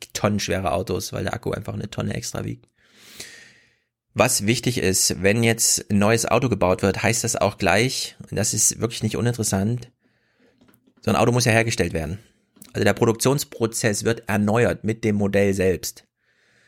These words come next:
So, jetzt haben wir zweitausendneunzehn. Die ein oder andere Automatisierungswelle kann noch durch die Autofabriken wandern und sie wird es auch.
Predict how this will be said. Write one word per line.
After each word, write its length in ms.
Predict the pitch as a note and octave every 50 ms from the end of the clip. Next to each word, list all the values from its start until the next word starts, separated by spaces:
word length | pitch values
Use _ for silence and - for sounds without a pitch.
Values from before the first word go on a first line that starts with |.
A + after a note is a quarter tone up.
| _ _ _
So, 180 | - - F#2+ F#2+
jetzt 140 | - -
haben 80 | A2 A2
wir 100 | A2+ A2
zweitausendneunzehn. 1300 | - - G#2+ G#2+ - G#2 G2+ G#2+ A2 G2+ G#2 G2+ G#2+ A#2 B2 A#2+ - - D#2 D2 E2+ F#2+ B2 D#3 F3+ - - _ _ - - - _ _ _
Die 140 | - - -
ein 180 | - G#2+ A2+ -
oder 240 | - G2+ A2 -
andere 280 | - G2 A2+ A#2+ G#2+ C#2+
Automatisierungswelle 1000 | E2+ G#2+ - - G#2+ G2 G2 G#2 G2+ G2+ G#2+ G#2 A2 G#2 - - G#2 G2 G2+ F#2+ - _ _
kann 500 | - - - D#3 D3 D#3+ C#3+ G2+ F2+ - _ _ _ _ -
noch 460 | G2+ G2 F#2+ F#2+ - - - - _ _ _ _
durch 180 | - G2+ G2 -
die 260 | - G2+ G2 G2 G2+ - _ _ - - - - - - - - - -
Autofabriken 800 | - - G#2 G2+ A2 - - G2 - - G2 - - A2 G2+ F#2
wandern 460 | G2 F2 G2 G#2 G2+ G2+ A2 A#2+ B2+ -
und 260 | - A2 A2 A2 A2
sie 320 | - G#2+ G#2+ G2+ G#2 G#2
wird 160 | A#2+ C3 -
es 120 | G#2+ G#2 -
auch. 280 | - - B1 - -